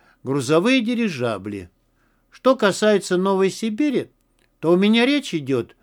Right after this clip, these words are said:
условно о многоцелевом дирижабле отечественного производства Ау-тридцать, предназначенном для выполнения полётов на дальние расстояния в течение продолжительного времени.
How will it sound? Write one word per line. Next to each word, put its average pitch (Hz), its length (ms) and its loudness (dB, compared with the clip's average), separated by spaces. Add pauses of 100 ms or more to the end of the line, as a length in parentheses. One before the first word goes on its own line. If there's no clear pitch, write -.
(320)
условно 226 680 -2
о 160 120 -2
многоцелевом 208 920 0
дирижабле 151 800 -2 (200)
отечественного 214 640 -6
производства 185 1000 -4 (720)
Ау-тридцать, 220 1120 0 (560)
предназначенном 160 1080 -2
для 170 200 2
выполнения 185 680 0
полётов 175 600 -2 (360)
на 131 140 -8
дальние 247 400 0
расстояния 120 960 -4
в - 80 -20
течение 220 480 -4
продолжительного 175 840 -4
времени. 98 540 -6